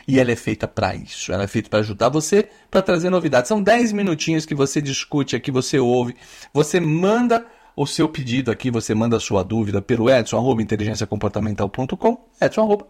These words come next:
inteligência comportamental ponto com. Eu sou o Edson Carli, eu tô aqui pra te ajudar. É pra isso, pra isso que a gente existe. Aliás,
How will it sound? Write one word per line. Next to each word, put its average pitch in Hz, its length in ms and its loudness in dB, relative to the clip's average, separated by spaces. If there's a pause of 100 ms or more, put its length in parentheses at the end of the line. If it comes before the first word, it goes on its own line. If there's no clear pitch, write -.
inteligência 196 480 0
comportamental 202 520 0
ponto 226 240 -4
com. 240 200 0
Eu 202 100 0
sou 240 160 -4
o 214 80 4
Edson 196 260 -2
Carli, 196 380 -2
eu - 60 0
tô - 140 -2
aqui 180 220 -2
pra 208 140 0
te 202 140 -2
ajudar. 190 500 0 (300)
É 165 40 2
pra 214 240 2
isso, 190 300 -4
pra 165 140 2
isso 220 120 -2
que 226 60 -4
a 214 40 2
gente 214 200 -2
existe. 151 540 -4 (240)
Aliás, 226 360 4